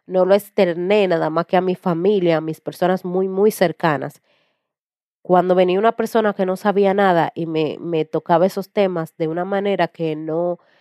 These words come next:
que no era agradable, entonces yo tenía que respirar y, y, y como que es-, volver y tener paz y como que pensar, pues, para no, eh,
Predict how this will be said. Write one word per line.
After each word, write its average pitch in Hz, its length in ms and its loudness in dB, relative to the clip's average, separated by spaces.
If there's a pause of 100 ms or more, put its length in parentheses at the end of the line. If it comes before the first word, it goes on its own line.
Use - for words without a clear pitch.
(260)
que 175 140 -4
no 180 120 2
era 202 140 4
agradable, 190 760 2 (920)
entonces 190 260 -4
yo 180 140 0
tenía 202 320 2
que 208 120 0
respirar 202 760 0
y, 170 240 0 (720)
y, 185 60 -6
y 185 80 -8 (240)
como 180 280 -2
que 170 280 2
es-, - 200 -12 (800)
volver 185 840 2 (340)
y - 80 -20
tener 180 380 -2
paz 208 580 0
y 170 80 -14
como 170 240 -10
que - 120 -12
pensar, 180 840 0
pues, 175 160 -12
para 170 260 -6
no, 190 320 -8 (540)
eh, 180 500 2